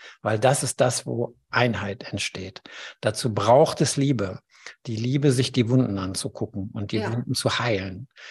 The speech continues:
Speaker 1: Es
Speaker 2: Ja.
Speaker 1: braucht die Auseinandersetzung und es braucht die Würdigung des jeweils anderen Geschlechts in
Speaker 2: Ja.
Speaker 1: seiner Rolle.
Speaker 2: Und
Speaker 1: In
Speaker 2: auch
Speaker 1: sein-
Speaker 2: das Sehen, Entschuldigung, aber, äh, weil auch das Sehen, ja, dass da nicht nur,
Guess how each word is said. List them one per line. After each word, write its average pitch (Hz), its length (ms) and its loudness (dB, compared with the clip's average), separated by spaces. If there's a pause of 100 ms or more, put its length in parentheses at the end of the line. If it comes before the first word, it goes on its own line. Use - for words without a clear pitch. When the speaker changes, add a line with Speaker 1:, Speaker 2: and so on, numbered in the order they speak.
(200)
Speaker 1:
Es - 60 -8
Speaker 2:
Ja. 110 100 -6
Speaker 1:
braucht 113 240 2
die 123 100 4
Auseinandersetzung 131 1200 4 (300)
und 175 200 4
es 165 140 2
braucht 127 380 2
die 113 200 -4
Würdigung 107 680 -4 (260)
des 107 160 -2
jeweils 113 380 4
anderen 120 500 4
Geschlechts - 760 -2 (340)
in 147 180 6
Speaker 2:
Ja. 143 60 6
Speaker 1:
seiner 127 360 4
Rolle. 120 520 0 (580)
Speaker 2:
Und 143 160 4
Speaker 1:
In 156 60 8
Speaker 2:
auch - 80 6
Speaker 1:
sein- 135 140 6
Speaker 2:
das - 260 -2
Sehen, 254 440 2
Entschuldigung, 196 640 2
aber, 190 460 -2
äh, 190 60 -4
weil - 140 4
auch 190 120 -2
das - 300 2
Sehen, 277 320 4
ja, 208 260 4
dass 226 220 -2
da 208 160 0
nicht 233 320 -2
nur, 247 320 4